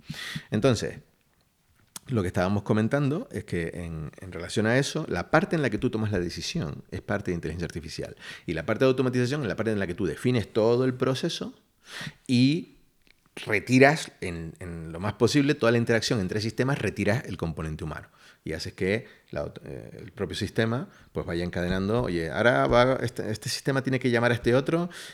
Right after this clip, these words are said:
y yo tengo que recibir un correo". Imagínate, este tipo de compra, este tipo de compra recibe un correo. "Oye, yo recibo un correo, vale, ese correo tengo que decir lo que, lo que pone dentro.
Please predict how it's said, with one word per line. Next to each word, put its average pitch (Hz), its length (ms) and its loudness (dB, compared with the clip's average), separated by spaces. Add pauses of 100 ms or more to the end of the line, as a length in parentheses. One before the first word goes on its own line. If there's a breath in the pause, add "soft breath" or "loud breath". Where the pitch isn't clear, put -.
y 95 100 -2
yo 107 120 4
tengo 123 240 0
que 123 100 -2
recibir 120 300 2
un 120 80 4
correo". 151 520 2 (140)
Imagínate, 85 380 -4
este 104 160 -2
tipo 104 240 -2
de 92 80 2
compra, 80 340 -4
este 104 280 -6
tipo 139 140 -2
de 139 60 0
compra 151 240 -2
recibe 135 300 -2
un 135 80 0
correo. 95 340 2
"Oye, 160 180 6
yo 139 120 4
recibo 175 280 0
un 160 80 2
correo, 131 300 2
vale, 101 220 4
ese - 160 -2
correo 127 200 -2
tengo 143 140 0
que 135 80 0
decir 117 260 -2
lo 120 60 -2
que, 104 220 0
lo 101 120 -2
que 95 80 -2
pone 98 200 0
dentro. 90 280 -2